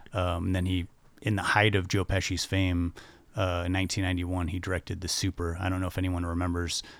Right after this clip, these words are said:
that movie. Really, uh, does not hold up well. I, uh, took a revisit and, uh,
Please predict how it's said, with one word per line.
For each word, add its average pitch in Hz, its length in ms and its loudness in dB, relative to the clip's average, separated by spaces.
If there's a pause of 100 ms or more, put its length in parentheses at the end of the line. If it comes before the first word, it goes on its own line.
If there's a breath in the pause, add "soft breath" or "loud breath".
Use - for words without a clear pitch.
(120)
that 92 160 0
movie. 90 320 -2 (200 loud breath)
Really, 139 560 8
uh, 90 400 6
does 95 160 2
not 110 200 8
hold 104 200 2
up 92 140 2
well. 85 320 0 (240 loud breath)
I, 98 240 4
uh, 90 140 4
took 113 220 4
a 107 40 4
revisit 92 600 2
and, 95 140 4
uh, 85 240 0